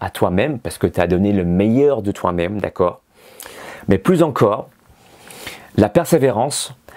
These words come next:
va te permettre de te rendre compte que tu n'es pas forcément fait pour ça non plus, d'accord ? Dans un domaine. Et moi, je pars du principe que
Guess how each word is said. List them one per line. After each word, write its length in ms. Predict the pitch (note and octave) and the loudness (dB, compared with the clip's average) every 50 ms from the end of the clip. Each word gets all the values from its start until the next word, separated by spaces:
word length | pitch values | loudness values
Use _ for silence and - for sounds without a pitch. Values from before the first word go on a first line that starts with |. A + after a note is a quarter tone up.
| - - - | -10 -2 0
va 100 | G2+ G#2 | 0 0
te 80 | - | 2
permettre 480 | - C3 A2+ A2+ A#2 B2+ C#3 C3+ - A#2 | 2 2 2 2 2 0 0 0 0 0
de 380 | G2+ G2+ G2+ G2 G2 F#2 - - _ _ _ _ _ _ _ _ _ _ - - - | 2 2 2 2 2 0 -2 -6 _ _ _ _ _ _ _ _ _ _ -8 0 2
te 60 | D3 | 2
rendre 260 | C#3 B2+ C#3+ C3 A2 | 4 4 2 -2 -2
compte 260 | - - B2+ B2+ A#2+ | 0 0 0 2 2
que 120 | - - A#2 | 2 0 2
tu 80 | - | 2
n'es 60 | - | 2
pas 160 | - - D#3 D3 | 2 2 0 0
forcément 520 | - - F3+ F3+ - - F#3 F3 F3+ F3 | 0 0 0 0 0 0 2 2 2 0
fait 160 | E3+ - F#3+ | 0 -2 -2
pour 240 | F3 - D#3 - - | 0 0 -4 -4 -2
ça 100 | - B2 | -2 -2
non 140 | A2+ G#2 F2+ | 0 -2 -4
plus, 240 | - - - - _ _ _ _ _ _ _ _ _ _ - | -6 -10 -18 -18 _ _ _ _ _ _ _ _ _ _ -6
d'accord ? 300 | G2 F2+ - A#2+ A#2 - | -2 0 2 0 0 2
Dans 180 | - G2 G2+ G2+ | 0 2 2 2
un 80 | G#2 G2 | 2 2
domaine. 320 | G#2+ G#2 F#2+ F2+ - - - _ _ _ _ - - - - - - - - - | 2 0 0 -2 -4 -6 -10 _ _ _ _ -20 -20 -20 -20 -20 -20 -14 -4 0
Et 80 | - B2+ | 2 4
moi, 140 | C#3+ F3+ | 4 2
je 80 | G3 - | 2 2
pars 160 | - F#3 E3+ | 2 0 2
du 80 | D3+ D3+ | 2 -2
principe 380 | - - D3+ C#3+ - F3 E3+ | 0 0 -2 0 0 -2 -2
que 260 | - - C3+ C3 - | 0 0 2 2 0